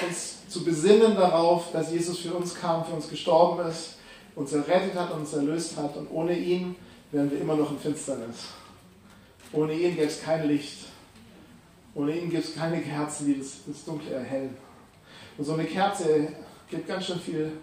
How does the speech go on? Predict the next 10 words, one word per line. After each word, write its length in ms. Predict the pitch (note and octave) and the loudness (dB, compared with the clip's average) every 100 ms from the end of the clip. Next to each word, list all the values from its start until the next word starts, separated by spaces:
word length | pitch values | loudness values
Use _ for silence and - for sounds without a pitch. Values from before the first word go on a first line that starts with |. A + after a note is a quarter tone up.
| - | -4
Wärme 380 | D#3+ E3 E3 C#3+ | 2 2 2 -2
ab. 160 | C#3+ - - - - - - - - - - | -2 -6 -14 -20 -20 -20 -20 -20 -20 -20 -14
Und 100 | D3 | -6
ganz 180 | D3+ D3+ | -2 -2
schön 120 | E3 | -4
viel, 380 | - D#3 D3 D3 - - | -4 2 2 2 -6 -18
ist 100 | - | -8
ganz 160 | D#3+ | -6
schön 120 | E3+ D#3 | -6 -6
hell. 320 | E3+ D#3+ | -2 0